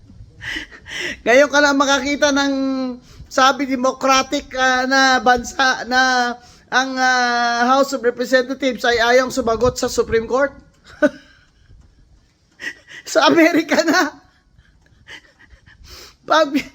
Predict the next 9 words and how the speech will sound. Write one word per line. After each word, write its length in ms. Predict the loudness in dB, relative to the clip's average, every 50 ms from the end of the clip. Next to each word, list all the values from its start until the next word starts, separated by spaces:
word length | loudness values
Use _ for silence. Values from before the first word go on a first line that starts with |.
| -14 -14 -14 -14 -10
pinapasagot 720 | -4 0 2 2 2 0 -4 -4 -2 -2 -2 -2 -6 -4
ng 160 | -2 -4 -2
Supreme 400 | 0 -2 -2 -2 -4 -8 -8 -6
Court, 240 | -4 -2 -2 -2 -2
sasagot 640 | 0 0 2 2 2 0 0 -2 -2 -2 -4 -6 -2
talaga 400 | 0 0 2 2 2 2 4 2 2 0 -2 -6 -14 _ _ -6
lahat 400 | 0 2 4 4 4 2 0 -2
ng 160 | -4 -2 -2
mga 240 | 0 0 0 0